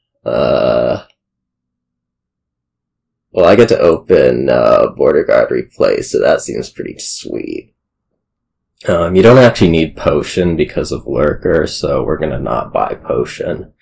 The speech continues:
Uh, there's both Mission and Voyage, both of which look amazing here.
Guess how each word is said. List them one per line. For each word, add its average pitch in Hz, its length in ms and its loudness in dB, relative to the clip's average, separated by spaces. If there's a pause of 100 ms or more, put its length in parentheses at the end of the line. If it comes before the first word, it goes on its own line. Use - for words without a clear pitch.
(800)
Uh, 73 200 -2
there's 85 180 -2
both 95 220 2
Mission 92 400 2
and 76 340 -4
Voyage, 62 580 -4
both - 240 0
of 78 120 -6
which - 240 -2
look - 300 -4
amazing 71 1000 -6
here. - 520 -4